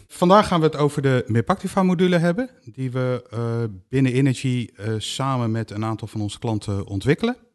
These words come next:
En, ehm, het idee van deze module is eigenlijk al heel oud.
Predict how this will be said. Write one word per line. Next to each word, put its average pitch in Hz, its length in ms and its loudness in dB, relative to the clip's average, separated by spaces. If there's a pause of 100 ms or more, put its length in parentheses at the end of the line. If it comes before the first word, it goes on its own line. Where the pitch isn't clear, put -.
(220)
En, 104 960 -2 (180)
ehm, 92 440 -10
het - 160 -20
idee 120 580 2
van 110 260 -2
deze 101 500 -2
module 101 640 0
is 95 260 -8
eigenlijk 110 340 -8
al 104 100 -2
heel 101 220 -4
oud. 135 340 -8